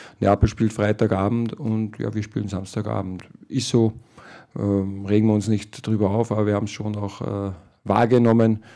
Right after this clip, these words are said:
Aber ich kann mich mal erinnern, im ersten Halbjahr, wo ich hier war, hat, hatten wir ein Europa-League-Spiel in Fenerbahce, wo es noch darum ging, Erster zu werden. Und Leverkusen, äh, war schon durch und haben neun Spieler rotiert am Donnerstag und wir haben am Sonntag trotzdem fünf zwei gewonnen. Also das,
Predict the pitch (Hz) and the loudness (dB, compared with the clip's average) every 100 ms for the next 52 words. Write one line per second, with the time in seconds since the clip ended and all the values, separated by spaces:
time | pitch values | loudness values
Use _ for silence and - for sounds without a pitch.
0 | - _ _ _ _ - 117 113 110 107 | -20 _ _ _ _ -4 -4 -2 -2 -2
1 | 101 101 101 104 104 101 98 - - _ | 0 0 0 0 0 -2 -4 -6 -8 _
2 | _ - 101 104 - 107 104 - - _ | _ -6 -2 -4 -4 -6 -6 -6 -14 _
3 | _ - 107 107 104 101 101 110 107 104 | _ -6 -2 0 -2 -4 -4 -4 -4 -4
4 | 101 - - - _ - - - - - | -8 -14 -20 -20 _ -12 -12 -20 -16 -14
5 | - 101 98 101 - 101 113 117 110 107 | -8 -4 -2 -2 -2 2 2 4 2 0
6 | - 113 107 107 113 113 113 110 107 - | -4 -2 0 -2 -2 -2 -2 -2 -2 -4
7 | 110 107 101 - 107 107 104 104 113 113 | -4 -4 -4 -4 -2 -2 -2 -2 -2 -2
8 | 113 - 107 107 110 104 101 104 107 107 | -6 -4 -2 -2 -2 -4 -4 -2 -2 -2
9 | 110 104 107 104 - - - - - 104 | -2 0 -2 -4 -14 -20 -20 -12 -2 4
10 | 104 107 113 101 120 120 117 107 107 104 | 6 6 4 6 6 6 4 2 4 4
11 | 107 110 - 127 117 113 113 120 113 110 | 2 2 4 6 6 4 2 2 4 2
12 | 107 107 104 110 101 95 98 95 92 95 | 2 0 -2 -4 -4 -2 -4 -4 -6 -10
13 | 90 92 - 98 98 87 90 90 - - | -10 -10 -12 -10 -10 -8 -10 -10 -10 -10
14 | 104 95 92 95 - 90 90 90 - | -10 -10 -10 -12 -12 -10 -10 -10 -16